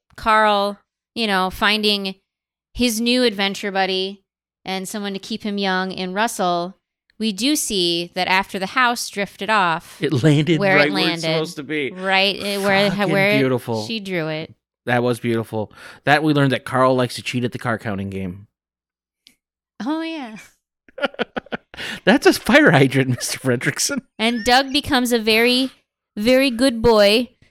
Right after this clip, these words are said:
Speaker 2: Mm-hmm.
Speaker 1: after he gets pulled in when, the line when he comes in and when he's on the porch and he's like, "I hid under your porch because I love you." <laughs> "Can I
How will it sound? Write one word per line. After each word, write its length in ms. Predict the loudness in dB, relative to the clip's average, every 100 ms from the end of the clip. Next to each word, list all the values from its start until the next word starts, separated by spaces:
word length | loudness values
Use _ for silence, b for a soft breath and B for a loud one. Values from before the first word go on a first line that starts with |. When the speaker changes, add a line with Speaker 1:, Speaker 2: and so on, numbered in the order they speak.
| -12
Speaker 2:
Mm-hmm. 180 | -6 0
Speaker 1:
after 240 | 2 4 4
he 120 | 2
gets 180 | 2 0
pulled 300 | 0 0 -2
in 100 | -2
when, 220 | -4 -8 -18 _ _ b -6
the 100 | -4
line 400 | 0 0 -2 -4
when 80 |
he 100 | -4
comes 320 | -4 -4 -4 -2
in 300 | 0 0 -4
and 100 | -8
when 120 | -6
he's 180 | -6 -2
on 220 | -2 -2
the 80 | -4
porch 440 | -4 -2 -4 -8
and 300 | -12 -10 -8
he's 220 | -8 -6
like, 260 | -4 -4 -8 B B B B
"I 160 | 4 6
hid 220 | 6 4
under 160 | 4
your 160 | 4 4
porch 420 | 4 2 0 -6 -12 B 0
because 360 | 2 4 4
I 180 | 4 4
love 340 | 4 2 2
you." 300 | 2 2 4 2
<laughs> 960 | -2 -6 -8 -10 -8 -8 -6 -8 -8 -4
"Can 1300 | -4 -4 -8 -10 -8 -10 -12 _ -16 -14 -12 -8 -4
I 100 | -4